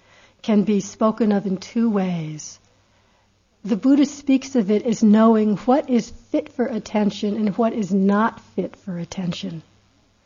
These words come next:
Now, to our minds, that implies some things are worth paying attention to,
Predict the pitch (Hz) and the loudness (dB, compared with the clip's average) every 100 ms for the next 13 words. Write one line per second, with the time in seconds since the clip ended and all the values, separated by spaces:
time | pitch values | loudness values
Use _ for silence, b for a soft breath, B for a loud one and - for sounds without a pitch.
0 | _ 220 214 254 262 269 302 226 196 170 | _ 2 2 2 4 6 6 4 2 0
1 | 208 208 202 202 185 185 185 - 226 226 | 2 2 0 0 0 0 -4 2 2 2
2 | 220 202 196 175 175 214 214 247 220 220 | 2 0 0 -2 0 -2 -4 -4 -2 -2
3 | 220 214 208 208 - 202 202 202 | -4 -4 -4 -6 -2 0 0 -2